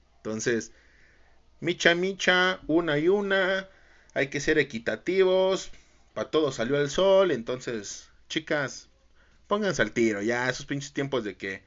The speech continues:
el hombre hay que patrocinar todo, pues la neta, la neta, como que no es mi estilo, y yo siento que muchos están pensando así exactamente lo mismo.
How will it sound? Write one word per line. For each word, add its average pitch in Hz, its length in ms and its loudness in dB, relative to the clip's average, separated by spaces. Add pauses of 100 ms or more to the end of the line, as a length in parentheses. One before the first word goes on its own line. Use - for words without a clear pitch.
(600)
el 113 120 0
hombre 147 220 2
hay - 80 -2
que 123 220 -2
patrocinar 117 720 -6
todo, 180 240 0
pues - 140 -16
la 98 140 -10
neta, 151 480 -2
la 110 140 -6
neta, 135 400 -6
como 85 240 -14
que 95 120 -14
no 120 500 -4 (180)
es 120 180 -6
mi 104 100 -8
estilo, 185 520 -6 (420)
y 110 80 -10
yo 117 100 0
siento 131 280 -8
que 101 100 -8
muchos 185 520 -2
están 123 300 -8
pensando 123 440 -6
así 120 380 -6 (100)
exactamente 113 880 -10
lo 87 220 -8
mismo. 80 340 -16